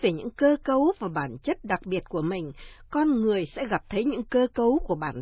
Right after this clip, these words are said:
tính nhân loại bất biến. Những cơ cấu đó gắn liền với bản chất con người đến độ người ta không thể phủ nhận được chúng. Những cơ cấu ấy hợp với những yêu sách từ đó mà ra, tất cả tạo thành luật luân lý tự nhiên.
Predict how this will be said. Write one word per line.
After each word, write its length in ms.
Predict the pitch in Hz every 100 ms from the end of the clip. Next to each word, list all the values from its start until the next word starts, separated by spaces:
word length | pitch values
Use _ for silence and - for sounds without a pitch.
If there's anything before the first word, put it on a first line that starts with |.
| -
tính 240 | 185 262
nhân 220 | 269 277
loại 300 | 247 202 156 -
bất 200 | 240 -
biến. 300 | 202 196 240 - - - - - - - - -
Những 180 | 220 294
cơ 200 | 240 214
cấu 260 | 214 214
đó 380 | 220 180 190 294
gắn 160 | 220 226 381
liền 220 | 247 208 175
với 120 | 262
bản 260 | 196 147
chất 160 | - 294
con 240 | - 294 277
người 220 | 226 185
đến 260 | 160 247 247
độ 240 | 180 151 - - -
người 180 | 202
ta 160 | 180 320
không 220 | - 359 359
thể 240 | 349 240 180 -
phủ 120 | 165
nhận 300 | 180 220 190
được 160 | 190 175 -
chúng. 320 | 180 185 254 - - - - - - - - -
Những 300 | 190 160 294
cơ 180 | - 220 202
cấu 200 | 202 247
ấy 320 | - 190 285
hợp 200 | - 180 -
với 140 | 202
những 180 | 269 214 -
yêu 200 | 269 277
sách 260 | - 359 - -
từ 200 | 202 170
đó 280 | 165 185 240
mà 240 | 214 175 139
ra, 300 | 190 247 262 - - -
tất 240 | - - -
cả 200 | 196 156
tạo 180 | 185 185
thành 220 | - 185 165
luật 200 | 170 151 -
luân 300 | 208 254 247
lý 260 | 226 226 285 -
tự 120 | 185
nhiên. 400 | 196 226 233